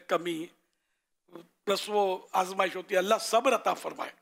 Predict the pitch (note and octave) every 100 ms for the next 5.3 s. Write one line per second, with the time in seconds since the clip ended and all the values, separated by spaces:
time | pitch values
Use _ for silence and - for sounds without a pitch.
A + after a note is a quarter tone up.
0 | _ _ _ - G#3 G#3 G3+ G#3+ B3+ C4+
1 | B3 - G3+ - A#3 A3 G#3 G#3+ G#3+ G3
2 | G3 F#3+ F#3+ G3 E3+ F#3+ E3+ F3+ F#3 F3
3 | F#3+ F3+ F#3 F#3 F3 F3 F3+ - - F#3+
4 | A3 G#3 F3+ - - G3+ G#3 F3+ - _
5 | _ _ G3